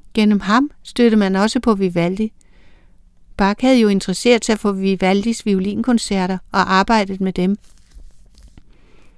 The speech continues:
Vivaldi var altså ikke helt forsvunden,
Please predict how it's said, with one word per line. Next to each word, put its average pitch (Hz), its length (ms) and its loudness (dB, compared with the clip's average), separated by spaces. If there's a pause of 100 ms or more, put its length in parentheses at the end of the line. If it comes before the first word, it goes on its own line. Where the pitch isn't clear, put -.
(500)
Vivaldi 202 500 4
var 202 120 6
altså 196 180 2
ikke 226 120 0
helt 240 220 0
forsvunden, 196 580 -2